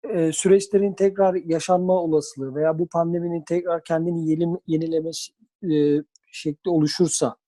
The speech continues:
eee, acaba özellikle Türkiye futbol, eee, yapısından bahsedersek, yani Türkiye'de bir futbolcu kooperatifi kurulabilir mi? Yani,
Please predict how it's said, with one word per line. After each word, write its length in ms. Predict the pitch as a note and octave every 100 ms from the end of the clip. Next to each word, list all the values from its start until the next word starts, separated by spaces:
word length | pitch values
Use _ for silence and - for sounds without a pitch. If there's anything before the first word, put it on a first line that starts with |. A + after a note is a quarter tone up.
| _ _ _ - - - _ -
eee, 400 | D#3 D3+ D3+ D3
acaba 420 | - F3 B3+ A3 - _ _ _ _ _ _ _
özellikle 400 | F#3 G#3 G#3+ F3+
Türkiye 560 | - G3+ - F3+ D#3+ - _ _ -
futbol, 680 | - F3 D3+ _ F3+ D3+ D#3+ -
eee, 60 | E3
yapısından 680 | D3+ D3+ D3+ - E3 E3 D#3+
bahsedersek, 680 | D#3 E3+ D#3 E3 D3+ C#3+
yani 220 | D#3 C#3 -
Türkiye'de 460 | - C4 B3 C4 G3+
bir 80 | G#3
futbolcu 540 | - A3 A3+ G#3 A#3
kooperatifi 600 | G#3+ G#3 G#3 G#3 F#3+ G3+
kurulabilir 560 | - F#3+ F#3 F#3 F#3+ G#3
mi? 180 | C#3+ A2+
Yani, 420 | C#3 D3+ D#3+ D#3+